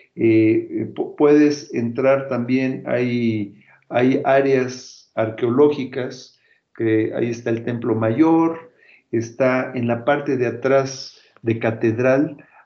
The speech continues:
hay una zona donde puedes descender, eh, a los subsuelos y ver pirámides, y, y contar toda la parte de las, de las pirámides.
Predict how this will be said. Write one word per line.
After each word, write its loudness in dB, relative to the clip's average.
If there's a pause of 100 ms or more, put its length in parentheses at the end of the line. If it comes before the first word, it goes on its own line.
hay -2
una -2
zona -2
donde 0
puedes 2
descender, 0 (440)
eh, 2 (220)
a -2
los 2
subsuelos 2
y -2
ver 0
pirámides, 0 (460)
y, -4
y -4
contar -2
toda 2
la 0
parte -2
de -2
las, -6
de -4
las -4
pirámides. 0